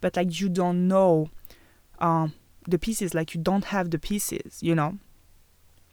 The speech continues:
And the thing is that what you have to do is that you have to experience the heartbreak. You have to go through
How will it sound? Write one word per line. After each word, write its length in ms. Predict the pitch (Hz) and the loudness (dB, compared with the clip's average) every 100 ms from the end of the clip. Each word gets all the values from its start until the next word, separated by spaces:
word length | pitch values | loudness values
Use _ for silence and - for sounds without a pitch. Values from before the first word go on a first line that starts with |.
| - | -2
And 100 | 190 | 2
the 60 | 180 | 2
thing 220 | 226 226 | 2 2
is 140 | 175 165 | 2 2
that 280 | 156 147 - - - - - | 2 2 -4 -20 -20 -20 -10
what 180 | - 190 | -4 -2
you 60 | 185 | -2
have 140 | 208 | -4
to 100 | - | -2
do 80 | 196 | 0
is 160 | 196 175 | 0 2
that 180 | 175 | -2
you 60 | 190 | -2
have 140 | 196 | -6
to 100 | 196 | -4
experience 480 | 175 - 185 185 175 | -4 -4 -2 0 0
the 120 | 165 | -2
heartbreak. 560 | 156 175 170 147 147 - | -4 0 -2 -2 -8 -8
You 60 | - | -8
have 160 | 190 | -8
to 100 | - | -8
go 200 | 170 170 | -2 -2
through 460 | 170 - 175 170 170 | -2 -2 2 2 2